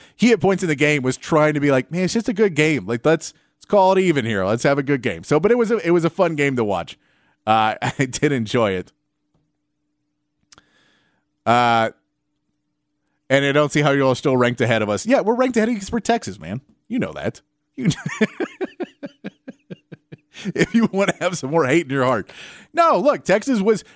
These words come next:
projected. The reality is, if you project a team to do really well and you're still voting, you're gonna vote them better because you don't wanna look like a complete idiot right away. So you're gonna be like, "Let's try and stretch this out as far as you can." Texas, people thought was gonna be a really dominant team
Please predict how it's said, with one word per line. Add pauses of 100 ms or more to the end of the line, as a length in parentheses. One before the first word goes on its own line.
projected. (260)
The
reality
is,
if
you
project
a
team
to
do
really
well
and
you're
still
voting,
you're
gonna
vote
them
better
because
you
don't
wanna
look
like
a
complete
idiot
right
away.
So
you're
gonna
be
like,
"Let's
try
and
stretch
this
out
as
far
as
you
can." (340)
Texas, (260)
people
thought
was
gonna
be
a
really
dominant
team